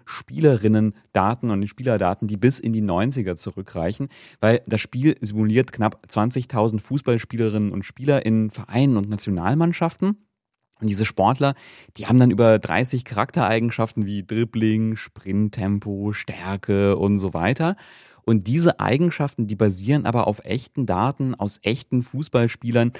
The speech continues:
äh, und die ändern sich von Spiel zu Spiel, von Update zu Update. Und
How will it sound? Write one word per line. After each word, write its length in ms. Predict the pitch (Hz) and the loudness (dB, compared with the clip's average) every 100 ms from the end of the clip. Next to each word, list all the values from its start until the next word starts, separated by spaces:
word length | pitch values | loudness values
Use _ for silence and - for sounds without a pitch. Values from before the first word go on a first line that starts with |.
| - - - | -20 -20 -2
äh, 160 | 110 110 | 2 4
und 160 | 123 | 4
die 160 | 113 120 | 2 0
ändern 340 | 117 165 165 | 2 4 4
sich 220 | 127 127 - | 2 0 -2
von 160 | 135 | -4
Spiel 240 | 131 139 147 | -2 -4 -2
zu 80 | |
Spiel, 440 | 143 - 117 123 117 | -4 -6 0 2 2
von 240 | 131 - | 0 -4
Update 400 | 110 - 123 120 | -6 -2 0 0
zu 140 | - - | -2 -4
Update. 480 | 104 - 110 110 - - - - - | -6 -2 0 0 -2 -20 -20 -18 2
Und 280 | 127 123 | 4 6